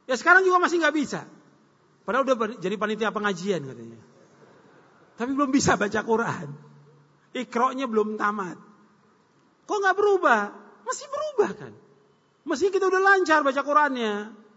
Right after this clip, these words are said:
Kalau hafal, mesti nambah dong hafalannya. Masa dari dulu cuma sampai alhaqamu takatsur?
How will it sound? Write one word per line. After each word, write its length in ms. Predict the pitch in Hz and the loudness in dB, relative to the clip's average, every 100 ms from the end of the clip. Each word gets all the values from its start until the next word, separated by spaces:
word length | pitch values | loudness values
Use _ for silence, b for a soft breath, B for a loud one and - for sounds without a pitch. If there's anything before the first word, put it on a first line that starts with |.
| _ _ _ _ _ _ _ _ - | _ _ _ _ _ _ _ _ -2
Kalau 140 | 262 254 | 4 8
hafal, 560 | 339 349 339 320 - | 8 10 8 8 2
mesti 220 | 196 196 339 | -4 -2 2
nambah 320 | 403 359 294 | 4 4 4
dong 160 | 254 214 | 4 4
hafalannya. 800 | 208 208 196 185 160 156 156 - _ _ _ _ _ _ _ _ _ _ | 4 2 0 -2 -6 -8 -12 -18 _ _ _ _ _ _ _ _ _ _
Masa 300 | 247 233 285 | -4 -2 -2
dari 240 | 233 240 | -2 -4
dulu 340 | 226 262 320 - - B | -4 -4 -4 -6 -16 B
cuma 240 | 233 233 | -8 -6
sampai 260 | 220 220 254 | -4 -4 -4
alhaqamu 480 | 220 185 202 214 214 | -4 -4 -4 -4 -6
takatsur? 640 | 214 - 160 143 135 - | -6 -8 -8 -8 -12 -14